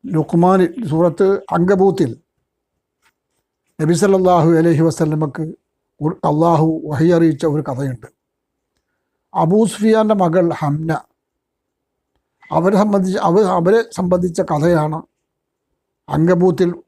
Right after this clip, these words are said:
വിവരിച്ചിട്ടുള്ളത്. ആ അങ്കബൂത്തിൽ വിവരിച്ച കഥ അബൂ സുഫിയാൻ്റെ മകൾ ഹംനയുടേതാണ്.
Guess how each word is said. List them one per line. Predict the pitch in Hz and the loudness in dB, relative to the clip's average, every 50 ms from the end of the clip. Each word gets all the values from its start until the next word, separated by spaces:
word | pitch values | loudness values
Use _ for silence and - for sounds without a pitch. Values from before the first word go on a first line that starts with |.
| - | -6
വിവരിച്ചിട്ടുള്ളത്. | - 143 147 156 143 - - - 165 123 120 123 131 - - _ _ _ _ _ _ _ _ _ _ _ _ _ _ _ _ _ _ _ _ _ _ _ _ _ _ _ _ _ _ _ _ _ _ _ _ _ _ _ _ _ _ _ _ _ _ - | -4 -2 -2 -2 -4 -6 -8 -10 -10 -10 -10 -10 -12 -14 -20 _ _ _ _ _ _ _ _ _ _ _ _ _ _ _ _ _ _ _ _ _ _ _ _ _ _ _ _ _ _ _ _ _ _ _ _ _ _ _ _ _ _ _ _ _ _ -4
ആ | 170 190 202 196 | -2 0 2 2
അങ്കബൂത്തിൽ | 190 190 196 233 214 208 240 214 208 233 214 | 2 2 2 2 2 0 0 0 0 0 2
വിവരിച്ച | 202 202 202 185 196 | 2 2 2 2 0
കഥ | 196 190 175 156 180 175 170 - - _ - | 0 0 0 0 0 -2 -2 -4 -10 _ -10
അബൂ | 151 143 170 190 208 | -6 0 0 2 2
സുഫിയാൻ്റെ | - - 180 185 196 202 196 190 185 196 | 2 2 2 2 4 4 2 2 2 0
മകൾ | 170 156 160 151 165 170 165 156 - | 0 0 0 0 0 0 -2 -2 -4
ഹംനയുടേതാണ്. | - 147 139 151 165 170 170 175 170 170 156 135 123 113 - | -4 -4 -4 -2 0 2 2 2 2 2 0 0 -4 -8 -12